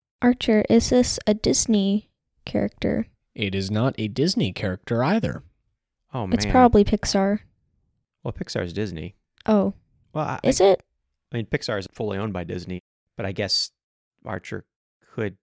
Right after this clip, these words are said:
Speaker 3: maybe not be grouping things that way.
Speaker 2: Nope. It's not related to Disney in any way, I don't think.
Speaker 3: So we need to think of a character that was not Warner Brothers and that was not Disney. Well, there's the Hanna-Barbera. Should I ask about that one, Gregory? What do you think?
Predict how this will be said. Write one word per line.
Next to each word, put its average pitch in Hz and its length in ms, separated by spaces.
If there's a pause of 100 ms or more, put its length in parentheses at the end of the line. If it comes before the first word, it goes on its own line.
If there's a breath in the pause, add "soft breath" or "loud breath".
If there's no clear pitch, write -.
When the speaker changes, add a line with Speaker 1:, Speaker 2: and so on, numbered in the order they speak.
(420)
Speaker 3:
maybe 101 420
not 90 400
be 90 280 (280)
grouping 95 340
things 90 340
that 90 200
way. 87 280 (200)
Speaker 2:
Nope. 190 220 (340)
It's 117 380 (120)
not 127 360
related 127 480
to 135 100
Disney 139 520
in 123 100
any 131 200
way, 135 220
I 113 60
don't 85 200
think. - 420 (560)
Speaker 3:
So - 180
we 113 80
need 151 100
to 139 60
think 143 220
of 113 120
a 107 40
character 104 720
that 101 120
was 98 180
not 117 220
Warner 113 280
Brothers 104 680 (520)
and 98 520
that 98 220
was - 160
not 104 220
Disney. 95 360
Well, 147 260
there's 135 260
the 117 80
Hanna-Barbera. 131 920
Should 123 200
I 123 80
ask 120 300
about 113 240
that 120 160
one, 143 160
Gregory? 147 320
What 135 100
do 131 60
you 123 40
think? 117 300